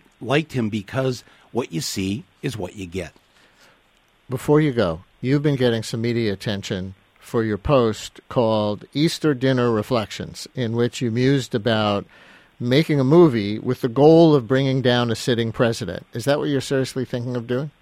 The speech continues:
Speaker 1: I was just, I was eating, I just thought I didn't want any ham. And so I was just eating the yams.
Speaker 2: <laughs>
Speaker 1: And I, <laughs> I was just, I was thinking, you know, I really gotta get back to work here. Uh,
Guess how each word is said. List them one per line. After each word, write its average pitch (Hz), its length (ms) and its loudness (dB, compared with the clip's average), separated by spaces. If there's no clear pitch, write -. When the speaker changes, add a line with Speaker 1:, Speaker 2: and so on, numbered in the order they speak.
Speaker 1:
I - 160 -4
was 175 180 2
just, 175 380 0
I 160 140 4
was 156 240 4
eating, 170 340 0
I 156 160 -4
just 190 220 -2
thought 170 220 0
I 170 80 6
didn't 175 180 4
want 170 160 4
any 151 140 4
ham. 123 520 0
And 127 300 -4
so 131 100 -4
I 123 60 -2
was 123 160 0
just 139 180 0
eating 139 200 0
the 117 80 2
yams. 120 580 0
Speaker 2:
<laughs> 139 260 -10
Speaker 1:
And 127 220 -2
I, 117 80 -2
<laughs> - 260 -8
I 208 180 2
was - 180 -6
just, - 200 -6
I 165 60 -4
was 175 100 -2
thinking, 175 340 0
you 190 100 -4
know, 190 80 0
I 240 160 4
really 233 260 2
gotta 151 200 2
get 120 140 -4
back 135 220 -2
to 117 80 -6
work 131 260 -2
here. 98 380 -8
Uh, 101 380 -8